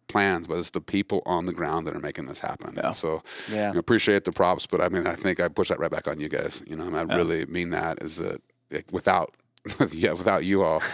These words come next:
Speaker 2: Yeah.
Speaker 1: like, it's just, it's a, it's smoke and mirrors, but, like, this is a real movement. And,
Speaker 3: Yeah, yeah.
Speaker 1: and it's like, when you're in a movement, you know it, and you can't really create it. It just kinda happens, right?
Speaker 3: Yeah.
Speaker 1: So.
Speaker 3: Yeah.
Speaker 2: I think for all of us, I think it's a labor of love.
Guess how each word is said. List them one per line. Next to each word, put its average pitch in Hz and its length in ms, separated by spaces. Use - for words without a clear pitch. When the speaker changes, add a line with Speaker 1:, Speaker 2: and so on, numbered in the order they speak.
Speaker 2:
Yeah. 113 220
Speaker 1:
like, 90 220
it's 95 140
just, - 280
it's - 200
a, 87 60
it's - 220
smoke 98 280
and 78 100
mirrors, 80 340
but, - 220
like, 82 140
this 104 120
is 113 260
a 95 60
real 90 580
movement. 85 520
And, 117 100
Speaker 3:
Yeah, 113 140
yeah. 110 220
Speaker 1:
and - 80
it's - 120
like, 80 300
when 92 140
you're 104 100
in 104 60
a 90 40
movement, 101 320
you 87 80
know 90 220
it, 107 120
and 76 160
you 73 60
can't - 180
really 98 160
create 87 340
it. 107 160
It - 80
just - 120
kinda - 160
happens, - 500
right? - 120
Speaker 3:
Yeah. 110 180
Speaker 1:
So. - 200
Speaker 3:
Yeah. 110 200
Speaker 2:
I 196 60
think 170 240
for 131 140
all 120 200
of 117 80
us, 113 220
I 107 80
think 107 160
it's 110 140
a 120 60
labor 107 340
of 104 100
love. 104 400